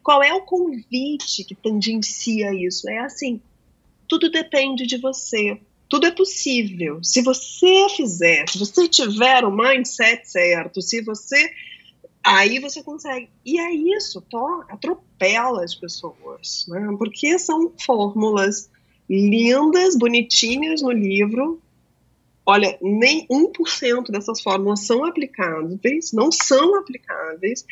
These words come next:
mas as pessoas se pressionam pra isso, né? Então, assim, se eu posso, então eu devo,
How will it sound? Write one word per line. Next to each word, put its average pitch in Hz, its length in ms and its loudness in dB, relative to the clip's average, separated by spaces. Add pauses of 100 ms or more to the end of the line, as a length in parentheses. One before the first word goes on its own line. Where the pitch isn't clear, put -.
(360)
mas 285 240 6
as 370 120 -2
pessoas 302 540 -2
se - 400 -6 (320)
pressionam 294 760 0
pra 180 240 -8
isso, - 380 0 (400)
né? 214 240 -6
Então, 220 300 0
assim, 214 340 -4 (580)
se - 200 -2
eu 202 180 2
posso, 277 320 4
então 339 220 -2
eu 427 160 -6
devo, 247 480 -8